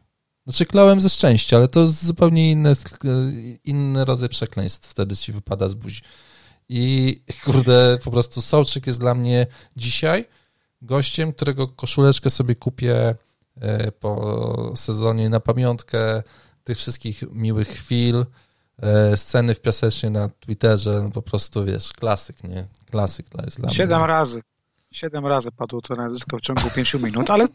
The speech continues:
Speaker 2: ale
Speaker 1: Ale mało, to i
Speaker 2: nic
Speaker 1: tak
Speaker 2: nie
Speaker 1: jest
Speaker 2: mam do
Speaker 1: mało.
Speaker 2: tego.
Speaker 1: Tak jest mało, wydaje mi się.
Speaker 2: E, to znaczy, wiesz, bo po to gramy, tak? Bo bez znaczenia,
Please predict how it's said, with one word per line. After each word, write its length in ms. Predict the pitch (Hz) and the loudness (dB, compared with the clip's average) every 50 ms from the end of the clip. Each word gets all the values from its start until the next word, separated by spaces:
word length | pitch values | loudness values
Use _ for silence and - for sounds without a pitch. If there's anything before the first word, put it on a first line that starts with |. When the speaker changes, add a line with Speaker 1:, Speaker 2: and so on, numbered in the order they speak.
| _ _ - - | _ _ -6 -2
Speaker 2:
ale 180 | 180 208 254 277 _ _ _ _ _ _ | 0 0 0 -2 _ _ _ _ _ _
Speaker 1:
Ale 160 | - 113 135 165 | 0 0 2 4
mało, 300 | 196 220 220 165 135 120 | 6 6 6 6 6 6
to 100 | - 139 | 4 4
i 20 | |
Speaker 2:
nic 60 | 151 | 4
Speaker 1:
tak 60 | 180 175 | 4 4
Speaker 2:
nie 60 | 240 | 4
Speaker 1:
jest 140 | 214 196 170 | 4 4 4
Speaker 2:
mam 20 | |
do 40 | 131 | 4
Speaker 1:
mało. 140 | 117 98 - - - - | 4 4 4 2 0 -2
Speaker 2:
tego. 40 | 110 - 143 - - | -4 -4 -6 -6 -8
Speaker 1:
Tak 160 | - 110 - | -10 -10 -10
jest 140 | 233 - - | -8 -6 -4
mało, 300 | 113 104 98 98 95 - | -4 -2 -2 -2 -4 -6
wydaje 300 | 147 - - - - - | -6 -6 -6 -6 -4 -4
mi 120 | - - | -6 -4
się. 60 | - | -2
Speaker 2:
E, 600 | 139 139 143 143 147 147 151 151 151 151 151 151 147 - _ _ _ _ _ - | -2 0 0 2 2 2 2 2 2 2 0 0 -2 -6 _ _ _ _ _ -6
to 120 | - 214 | -4 -2
znaczy, 300 | 214 240 226 - - 214 | 0 0 -2 0 -2 0
wiesz, 380 | 185 180 160 139 - - - _ _ _ _ _ _ _ _ _ _ _ _ _ _ _ _ - | 0 2 0 0 0 -4 -8 _ _ _ _ _ _ _ _ _ _ _ _ _ _ _ _ -6
bo 120 | 135 151 | -6 -4
po 140 | - - 190 | -2 -2 -2
to 140 | - 180 151 | -2 -2 -2
gramy, 380 | 156 147 135 117 107 98 101 | -2 -2 -2 -2 -4 -8 -12
tak? 420 | 104 - 107 117 139 - - - - | -10 -8 -8 -8 -8 -10 -14 -18 -16
Bo 720 | - 117 131 120 120 123 123 123 127 127 127 127 127 127 127 - - _ _ _ _ _ _ _ _ _ _ _ _ _ _ | -10 -4 -2 -2 0 0 0 0 0 0 -2 -2 -2 -4 -6 -10 -14 _ _ _ _ _ _ _ _ _ _ _ _ _ _
bez 180 | - 170 180 | -2 -2 0
znaczenia, 640 | 147 135 160 156 - - - 175 151 147 139 127 131 | 0 0 -2 -2 -2 -2 -4 -2 -2 0 0 0 -2